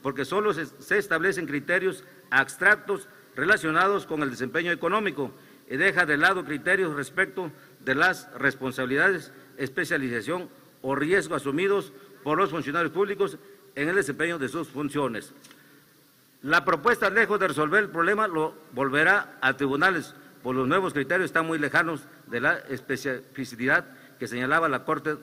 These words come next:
al ordenar establecer funciones y nivel de responsabilidades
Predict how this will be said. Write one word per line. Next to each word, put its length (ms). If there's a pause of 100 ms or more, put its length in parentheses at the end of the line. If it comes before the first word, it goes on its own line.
(160)
al 140
ordenar 280
establecer 760 (380)
funciones 840 (400)
y 140
nivel 340
de 80
responsabilidades 800